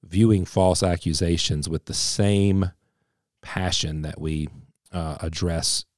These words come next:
abuse. Uh, and that's informed, that passion, that drive for me as a pastor is informed by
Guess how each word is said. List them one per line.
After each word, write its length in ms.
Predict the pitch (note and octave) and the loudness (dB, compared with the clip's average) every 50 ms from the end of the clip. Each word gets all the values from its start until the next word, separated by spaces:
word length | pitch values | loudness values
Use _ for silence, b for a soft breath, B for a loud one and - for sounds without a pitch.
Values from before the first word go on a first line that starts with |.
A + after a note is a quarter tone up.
| _ - | _ -8
abuse. 640 | E2+ D#2 D2+ D2+ D#2+ D#2 D2 - - - - - - - _ _ _ _ _ _ _ _ _ _ _ _ _ - | -8 -8 -6 -6 -4 -4 -4 -4 -4 -4 -6 -6 -6 -10 _ _ _ _ _ _ _ _ _ _ _ _ _ -8
Uh, 260 | F2+ E2+ D#2+ D2+ D2+ - - _ _ _ _ _ _ _ _ _ _ _ _ _ _ _ _ | -6 -4 -4 -4 -6 -8 -12 _ _ _ _ _ _ _ _ _ _ _ _ _ _ _ _
and 380 | - G#2 G2 F2 F2 F2 E2+ - | -2 0 0 0 0 -2 -2 0
that's 300 | G2+ G2+ G#2 - - - | 0 0 0 0 -2 -4
informed, 840 | E2+ D#2+ - - - - F3+ A3 G3+ - C2+ A1+ D#2+ A#2 C3+ - - - | -4 -4 -6 -4 0 2 2 4 4 2 0 0 -2 -2 -4 -4 -6 -6
that 220 | - F#2 - - | -6 -6 -4 -4
passion, 720 | - - - - B2 C3+ C#3+ - - - D2+ E2+ G2 B2+ - - _ _ _ _ _ _ _ | -6 -4 -2 -2 0 2 2 2 2 2 0 0 0 -2 -2 -4 _ _ _ _ _ _ _
that 340 | - G2 G2 - - _ _ | -2 0 0 0 -2 _ _
drive 560 | F#2 F2+ F#2+ G2 A2+ C3+ B2+ F#2+ E2+ F2+ F#2+ | -4 0 2 2 2 2 2 0 0 -2 -2
for 140 | - - G2+ | 0 0 0
me 140 | F#2+ F#2+ F2+ | 2 2 0
as 100 | E2 F2 | 0 -2
a 60 | E2+ | 0
pastor 400 | - A2+ B2 C#3 C#3+ - - E2 | 0 0 2 2 0 0 -2 -2
is 80 | D2+ E2+ | -2 -2
informed 600 | E2+ D#2+ - - - E3+ G#3 F3+ C#3+ A2+ G#2 E2+ | -4 -6 -2 0 0 2 2 2 2 2 2 0
by 340 | F2+ E2+ E2 D#2+ E2+ F#2+ | 0 0 0 0 0 -2